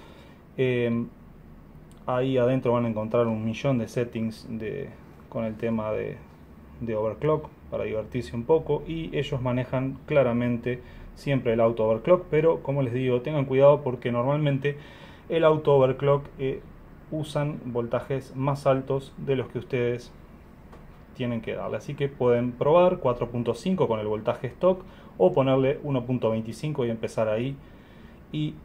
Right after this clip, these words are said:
irlo, e irlo llevando hasta el punto que ustedes consideren correcto para, eh, en una relación de temperaturas, voltaje y frecuencia.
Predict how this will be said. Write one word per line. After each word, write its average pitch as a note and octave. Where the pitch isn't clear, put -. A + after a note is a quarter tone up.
irlo, C#3
e C3
irlo C3
llevando C3+
hasta B2
el B2
punto A#2+
que A#2
ustedes A#2+
consideren A#2
correcto A#2+
para, A#2+
eh, G#2
en A#2+
una A#2
relación A2+
de A#2
temperaturas, A#2+
voltaje A2+
y C#3+
frecuencia. A#2